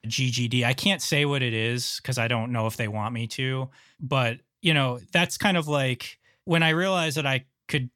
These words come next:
do something like this, I was like, "Oh, okay, so this, this maybe is, like, how I get my,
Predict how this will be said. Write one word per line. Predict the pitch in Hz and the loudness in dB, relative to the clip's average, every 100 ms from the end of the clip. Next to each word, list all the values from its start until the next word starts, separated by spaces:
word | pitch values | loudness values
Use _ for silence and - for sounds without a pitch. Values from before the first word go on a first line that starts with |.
| _ | _
do | 180 185 | 0 2
something | - 151 135 127 123 120 | 2 0 0 -2 -2 0
like | 117 117 - | 0 -2 0
this, | 151 139 123 - | 0 2 0 0
I | 131 | -2
was | 123 | -2
like, | 127 135 | -4 0
"Oh, | 202 220 | 0 0
okay, | 156 139 | 2 2
so | 135 | 2
this, | 160 180 - - | 0 -2 -4 -4
this | 175 - | -2 0
maybe | 180 170 160 | 2 4 2
is, | 147 139 | 0 0
like, | 127 - | -4 0
how | 139 127 | 2 2
I | 123 117 | 0 -2
get | 127 120 | -4 -4
my, | 127 113 110 | -4 -2 -4